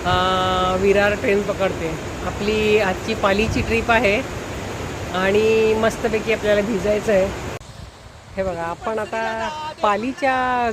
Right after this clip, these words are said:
घपकीच्या वॉटरफॉलला पण आलो आहोत आणि हा माझ्या मागे हा दिसतोय, हा बघा, हा धबधबा आहे. अजिबात पाऊस नाही, काही नाही,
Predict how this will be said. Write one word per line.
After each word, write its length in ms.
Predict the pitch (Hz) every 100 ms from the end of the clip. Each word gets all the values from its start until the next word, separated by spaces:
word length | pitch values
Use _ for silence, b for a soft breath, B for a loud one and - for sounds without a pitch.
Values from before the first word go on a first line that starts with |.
| 180
घपकीच्या 680 | 190 - 247 233 247 233 220 - - - - - - -
वॉटरफॉलला 680 | 190 196 233 233 226 220 208
पण 160 | 208
आलो 220 | 196 180
आहोत 340 | 208 202 185 220 - -
आणि 540 | 185 208 220 220 220
हा 180 | 208 208
माझ्या 320 | 208 190 196
मागे 300 | 208 208 202
हा 180 | 202 202
दिसतोय, 520 | 185 185 - 208 180 156 - - - - - - -
हा 60 | 185
बघा, 260 | 170 147 135 - - - - - -
हा 80 | 196
धबधबा 480 | 185 160 202 202
आहे. 240 | 185 180 262 - -
अजिबात 420 | 185 185 220 254 269 -
पाऊस 280 | 220 220 233 -
नाही, 200 | 233 226
काही 280 | 214 196 220
नाही, 260 | 208 202